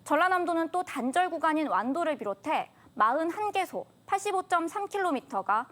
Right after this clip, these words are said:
국가 계획에 반영되도록 건의해 섬 주민들의 이동 편의와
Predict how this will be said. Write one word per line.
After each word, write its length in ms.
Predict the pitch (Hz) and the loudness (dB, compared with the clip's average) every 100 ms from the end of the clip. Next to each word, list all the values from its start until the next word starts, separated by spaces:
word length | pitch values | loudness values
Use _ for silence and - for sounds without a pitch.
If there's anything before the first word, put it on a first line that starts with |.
| - - | -18 -12
국가 400 | 269 269 359 349 | -8 -2 2 2
계획에 440 | 269 233 277 285 | 2 0 0 0
반영되도록 760 | 285 233 277 330 302 262 233 226 | -2 0 2 0 0 0 -2 -2
건의해 480 | - 202 233 226 - - - - | -4 -4 -4 -6 -10 -20 -20 -6
섬 300 | - 403 381 | 0 0 0
주민들의 560 | 262 294 294 294 - | 0 0 2 0 -2
이동 260 | 233 311 311 | -4 -2 -2
편의와 460 | 330 381 311 180 | 0 -2 0 -2